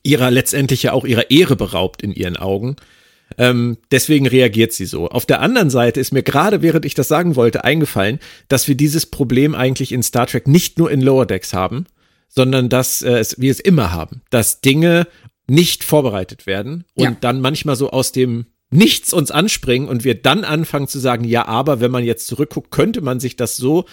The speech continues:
Speaker 1: zusammenreimen und dann schreiben wir wieder die Drehbücher nach.“
Speaker 2: <laughs>
Speaker 1: Ähm, aber, äh, da, auch das ist, äh, ist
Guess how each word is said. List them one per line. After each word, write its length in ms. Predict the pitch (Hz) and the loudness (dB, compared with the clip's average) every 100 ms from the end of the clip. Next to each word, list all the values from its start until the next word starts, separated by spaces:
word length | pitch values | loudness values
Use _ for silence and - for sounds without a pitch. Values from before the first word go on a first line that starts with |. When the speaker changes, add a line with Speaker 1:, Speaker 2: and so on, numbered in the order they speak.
| - _ | -18 _
Speaker 1:
zusammenreimen 640 | - 131 131 165 165 156 156 | -4 0 2 2 0 0 0
und 80 | 131 | -2
dann 120 | 131 | -4
schreiben 360 | - 123 143 | -2 0 0
wir 100 | 147 | 0
wieder 160 | 139 131 | 0 0
die 120 | 117 | -2
Drehbücher 480 | 104 131 160 107 98 | 0 0 0 -2 0
nach.“ 260 | - 120 175 | 2 2 -2
Speaker 2:
<laughs> 640 | - - - - 427 415 | -2 -2 -4 -4 -6 0
Speaker 1:
Ähm, 320 | 135 151 151 - - _ 131 _ | 2 2 0 -6 -14 _ -20 _
aber, 320 | 139 165 165 - - | 0 0 -2 -6 -16
äh, 220 | - - _ | -16 -16 _
da, 160 | 160 - | -6 -2
auch 180 | 185 - | -4 -2
das 480 | - 196 - - - | 0 0 0 -2 -2
ist, 420 | - 175 - - | 0 2 0 0
äh, 240 | 156 156 | 0 -2
ist 200 | - - | -2 -6